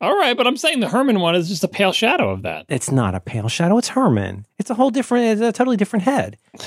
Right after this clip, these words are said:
Speaker 1: Yeah, this is, uh, uh, speaking of comic stuff, this is an interesting,
Speaker 2: So
Speaker 1: uh,
Speaker 2: anyways, if you find that,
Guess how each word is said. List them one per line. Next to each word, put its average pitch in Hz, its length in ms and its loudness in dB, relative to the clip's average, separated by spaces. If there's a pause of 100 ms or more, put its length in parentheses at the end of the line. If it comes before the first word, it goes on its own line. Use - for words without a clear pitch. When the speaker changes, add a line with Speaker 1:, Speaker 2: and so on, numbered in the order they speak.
(120)
Speaker 1:
Yeah, 180 160 0
this 196 200 2
is, 180 160 0
uh, 160 260 -2
uh, 147 140 0
speaking 202 360 0
of 104 100 -4
comic 73 380 -14
stuff, - 340 -20
this 151 260 -2
is 175 120 2
an 139 80 2
interesting, 120 520 2
Speaker 2:
So 269 140 4
Speaker 1:
uh, 320 60 2
Speaker 2:
anyways, 240 640 2
if 208 240 0
you 196 60 2
find 294 440 2
that, 151 340 2